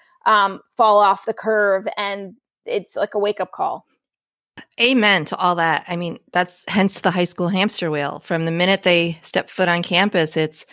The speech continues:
Speaker 2: well, do that because it looks good on a college application. And do, who cares what you like and what you're good at? Like, that's gonna look good on your application. And I, I say all the time, if I knew then what I know now, I mean, I, I think I was guilty too. I helicoptered and pushed them. And,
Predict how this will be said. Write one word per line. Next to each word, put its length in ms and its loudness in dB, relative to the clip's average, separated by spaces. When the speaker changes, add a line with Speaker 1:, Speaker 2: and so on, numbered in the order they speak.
Speaker 2:
well, 100 0
do 200 0
that 300 4
because 240 0
it 80 -2
looks 180 -4
good 160 -2
on 100 -2
a 60 -6
college 360 -2
application. 640 -8
And 140 -8
do, 100 -4
who 100 0
cares 380 0
what 180 -2
you 100 -2
like 280 2
and 80 -2
what 100 -2
you're 120 -6
good 200 2
at? 300 2
Like, 260 0
that's 220 -4
gonna 180 -4
look 300 -6
good 260 2
on 160 -2
your 100 -2
application. 800 -2
And 180 -4
I, 220 0
I 80 2
say 140 2
all 100 6
the 80 2
time, 260 4
if 100 2
I 120 2
knew 180 0
then 280 2
what 120 2
I 100 2
know 140 -4
now, 400 2
I 180 -2
mean, 160 -2
I, 800 -14
I 160 0
think 240 -2
I 100 4
was 160 0
guilty 340 -2
too. 260 -2
I 200 2
helicoptered 720 -2
and 140 -2
pushed 340 -4
them. 340 2
And, 200 -2